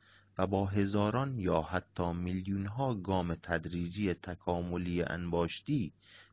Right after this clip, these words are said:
پدیدار گشته است. بنابراین می‌توان چنین گفت که ماجرا با پیدایش یک سلول عصبی حساس به نور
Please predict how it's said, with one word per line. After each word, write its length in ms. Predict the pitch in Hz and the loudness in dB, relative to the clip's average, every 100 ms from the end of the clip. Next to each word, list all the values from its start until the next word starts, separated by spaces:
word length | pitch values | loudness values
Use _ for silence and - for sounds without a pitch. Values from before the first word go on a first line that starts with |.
| - | 0
پدیدار 560 | 87 85 80 80 78 76 | 2 2 4 6 6 4
گشته 360 | 76 - - | -2 -2 -2
است. 580 | 78 76 - - - - - _ _ _ _ _ _ _ _ _ _ _ _ _ - - _ _ - | -2 -2 -2 -2 -2 -6 -6 _ _ _ _ _ _ _ _ _ _ _ _ _ -20 -20 _ _ 6
بنابراین 760 | 101 123 151 113 104 113 117 - 110 | 8 10 12 10 10 4 -2 -4 -2
می‌توان 440 | 107 107 104 98 | 4 6 6 4
چنین 360 | - 85 85 82 | 2 0 2 0
گفت 460 | 76 73 - - - _ - _ - _ - | 0 -2 -4 -14 -20 _ -20 _ -20 _ 0
که 140 | 101 | 2
ماجرا 680 | 95 92 92 90 95 110 120 | 6 6 6 6 4 4 2
با 160 | 104 - - | 2 12 12
پیدایش 560 | 80 82 82 90 - | 12 6 4 2 0
یک 320 | 85 82 - - | -2 0 0 2
سلول 540 | - 78 78 87 80 | 4 4 4 2 2
عصبی 640 | 67 69 - 73 76 80 | 2 2 6 4 4 0
حساس 720 | 76 78 - - - 113 113 - | 0 0 2 6 8 8 4 2
به 160 | - | 0
نور 420 | 95 95 92 90 | 2 0 0 -4